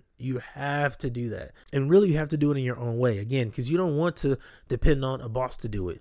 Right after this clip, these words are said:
or your parents or your significant other, because it's not gonna be set up the way that you want it to be done. It has to be something that you personally do.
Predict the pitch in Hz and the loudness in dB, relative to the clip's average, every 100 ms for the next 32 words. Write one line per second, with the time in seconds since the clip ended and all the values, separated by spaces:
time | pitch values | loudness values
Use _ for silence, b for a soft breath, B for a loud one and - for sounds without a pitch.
0 | B B B 127 127 120 117 b b 120 | B B B -4 0 0 -2 b b -6
1 | - 151 110 104 - - B B 123 123 | 0 0 0 -4 -8 -10 B B -2 0
2 | 123 113 127 123 - 127 135 104 - B | 0 0 -2 -4 -2 0 2 0 -6 B
3 | B B 131 147 151 165 160 170 180 175 | B B 0 2 4 2 -2 -2 0 0
4 | 175 - 165 175 208 170 156 151 147 127 | 2 2 4 2 2 0 0 2 0 -2
5 | 156 208 147 135 151 185 185 185 311 311 | -4 -4 -4 -4 -6 -6 -6 -6 -6 -8
6 | 208 - - 143 190 - 175 - 170 - | -8 -12 -8 -2 -2 -2 -4 -2 -4 -4
7 | 151 113 131 165 190 196 185 - 143 165 | -6 -6 -4 -2 0 0 -4 -6 -4 -6
8 | - 156 151 151 120 127 139 98 | -4 -2 0 0 -2 -2 -2 -2